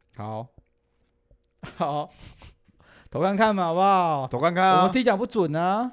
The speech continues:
Speaker 2: 投看看啊。
Speaker 1: 对啊。
Speaker 2: 好生气哦。
Speaker 1: 很生气吗？
Speaker 2: 很生气。
Speaker 1: <laughs> 生气。
Speaker 2: 那个要一千块欸。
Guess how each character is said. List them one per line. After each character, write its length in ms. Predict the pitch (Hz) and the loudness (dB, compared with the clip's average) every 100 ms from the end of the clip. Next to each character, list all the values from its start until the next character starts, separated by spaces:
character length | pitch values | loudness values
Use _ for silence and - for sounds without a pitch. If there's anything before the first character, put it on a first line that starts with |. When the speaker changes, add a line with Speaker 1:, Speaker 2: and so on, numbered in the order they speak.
| _ | _
Speaker 2:
投 100 | 127 | -4
看 140 | 170 196 | -2 0
看 120 | 208 | 0
啊。 180 | 202 214 | 0 0
Speaker 1:
对 140 | 240 | 0
啊。 240 | 269 285 302 _ _ - _ _ _ _ - - _ | 0 -4 -10 _ _ -20 _ _ _ _ -20 -20 _
Speaker 2:
好 120 | - - | -20 -20
生 220 | 101 95 | -18 -16
气 220 | - 90 | -16 -18
哦。 40 | - | -14
Speaker 1:
很 80 | 135 | -8
生 160 | 175 | -6
气 160 | 185 240 | -4 -2
吗？ 200 | 220 202 | 0 0
Speaker 2:
很 60 | 143 | 0
生 160 | - | -2
气。 200 | 151 466 | 0 0
Speaker 1:
<laughs> 20 | - | 2
生 160 | 277 | -2
气。 120 | 370 339 - 508 - - - - | -2 -6 -6 -6 -6 -8 -10 -6
Speaker 2:
那 80 | 240 | 2
个 80 | 254 | 6
要 140 | 277 | 6
一 40 | 277 | 6
千 160 | 285 | 4
块 140 | 277 320 320 294 254 | 8 10 12 12 10
欸。 220 | 170 120 | 6 0